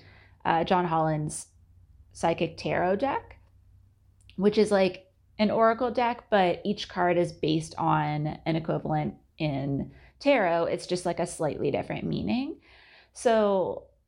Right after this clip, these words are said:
what happened was that same morning I had pulled,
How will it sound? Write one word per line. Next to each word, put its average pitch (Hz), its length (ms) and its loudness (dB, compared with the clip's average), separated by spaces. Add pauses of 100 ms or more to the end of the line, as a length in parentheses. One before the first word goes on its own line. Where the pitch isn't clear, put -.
(480)
what 202 200 2
happened 208 380 0
was 185 180 4
that - 220 -2
same 175 240 -4
morning 175 500 0
I 170 100 0
had 170 300 2
pulled, 156 580 2